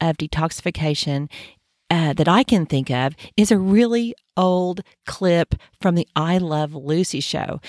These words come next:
Now, if you're in my age group, I'm sixty-three, you, you're probably remembering the I Love Lucy, uh, where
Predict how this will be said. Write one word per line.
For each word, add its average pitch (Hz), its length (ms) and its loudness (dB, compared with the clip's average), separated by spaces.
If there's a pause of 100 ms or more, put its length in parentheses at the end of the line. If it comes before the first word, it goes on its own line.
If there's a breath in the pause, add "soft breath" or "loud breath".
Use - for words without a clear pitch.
(160 loud breath)
Now, 175 240 2 (180 soft breath)
if 185 220 0
you're 240 600 4 (400)
in 185 180 4
my 190 180 6
age 156 240 0
group, 165 240 2
I'm 175 140 0
sixty-three, 160 580 -4 (240 loud breath)
you, 190 300 4
you're 196 140 2
probably 214 460 0
remembering 175 680 2 (220 loud breath)
the 165 420 2 (240)
I 190 260 2
Love 208 380 2
Lucy, 160 580 -2 (480 loud breath)
uh, 156 400 0
where 175 280 4